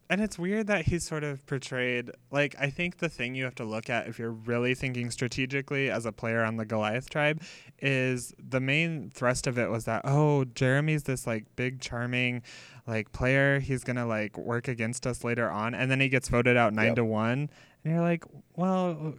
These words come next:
Speaker 1: could he, was he really that charming?"
Speaker 2: <laughs> Yeah.
Speaker 1: And so it's really a thing where for other people to start being like, maybe there are threatening people in this tribe who got Jeremy out instead of Natalie. And
Speaker 2: Yeah, that's
Speaker 1: so
Speaker 2: the thing is, like,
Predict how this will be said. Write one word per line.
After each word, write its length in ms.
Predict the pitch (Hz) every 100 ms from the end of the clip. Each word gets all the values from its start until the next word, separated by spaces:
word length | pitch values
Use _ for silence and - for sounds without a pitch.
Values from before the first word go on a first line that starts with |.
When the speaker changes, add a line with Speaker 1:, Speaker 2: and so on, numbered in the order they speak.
| 151
Speaker 1:
could 200 | - 165
he, 240 | 165 160 -
was 180 | 156 147
he 100 | 151
really 240 | 147 147
that 180 | 147 139
charming?" 460 | 139 151 147 147 147 147
Speaker 2:
<laughs> 40 |
Yeah. 200 | 151 123 - _
Speaker 1:
And 180 | 117 123
so 640 | 131 117 117 113 107 - _ -
it's 200 | 139 151
really 220 | 156 147
a 80 | 127
thing 260 | 127 120
where 200 | 113 110 101
for 160 | 123
other 260 | 104 127 123
people 280 | - 110 110
to 80 | 113
start 300 | - 113 104
being 200 | 110 107
like, 380 | 104 104 - - _
maybe 280 | 127 147 196
there 180 | 175 143
are 280 | 117 127 127
threatening 720 | 127 - 123 127 - 127 120
people 340 | 120 123 123
in 80 | 113
this 160 | 113 110
tribe 300 | - 113 110
who 240 | - 117 104 - -
got 240 | 107 98
Jeremy 400 | 113 107 107 110
out 180 | 104 95
instead 260 | 113 120 104
of 80 |
Natalie. 600 | 107 110 104 85 82 87 - - - - _ _ -
And 100 | -
Speaker 2:
Yeah, 200 | 131 156
that's 200 | 139 151
Speaker 1:
so 60 | 196
Speaker 2:
the 40 | 156
thing 220 | 131 120
is, 140 | 110
like, 220 | 107 104